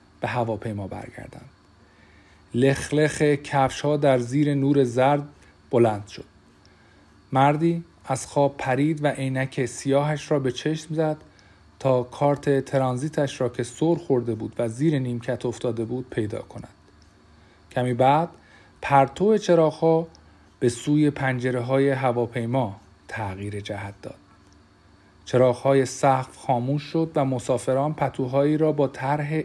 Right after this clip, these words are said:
اسکاتلندی سرخ و سبز از لفاف پلاستیکیشان بیرون کشیدند و دور خود پیچیدند. بعضی از مسافران چراغ کوچک بالای سرشان را روشن کردند تا کتاب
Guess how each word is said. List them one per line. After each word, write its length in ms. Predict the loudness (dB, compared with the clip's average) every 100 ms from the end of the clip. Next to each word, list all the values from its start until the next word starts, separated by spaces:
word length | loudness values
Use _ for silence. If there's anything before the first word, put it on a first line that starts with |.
| -2
اسکاتلندی 960 | -4 -2 -6 -4 -4 -4 -2 0 0
سرخ 400 | -2 -2 -2 -2
و 60 | -8
سبز 420 | -2 0 0 -2 -12 _ -20 -20 -20 -20 -6
از 220 | -4 0
لفاف 440 | -2 0 -2 -2
پلاستیکیشان 960 | -4 -2 -2 -2 -6 -4 -4 -2 -6 -4
بیرون 280 | -2 -2 -2
کشیدند 560 | -2 -2 -2 -2 -4 -8 -18 _ _ _ _ _ _
و 60 | -10
دور 400 | 0 4 4 4
خود 280 | -2 -6 -6 -8
پیچیدند. 480 | -16 -14 -14 -14 -20 -20 _ _ _ -20 -20 _ -20 -20 _ 4
بعضی 320 | 4 4 2
از 160 | 0
مسافران 760 | -4 -4 -6 -4 -4 -2 -2 -6 -10 -20 _ _ _
چراغ 420 | -2 2 2 0
کوچک 460 | -4 -6 -4 -4 -2
بالای 400 | 0 2 2 0
سرشان 480 | 0 -2 -2 -4 -4
را 100 | -2
روشن 460 | -2 -4 -4 -4
کردند 560 | -4 -2 -2 -2 -4 -6
تا 180 | -6 -6
کتاب 480 | -6 -12 -8 -8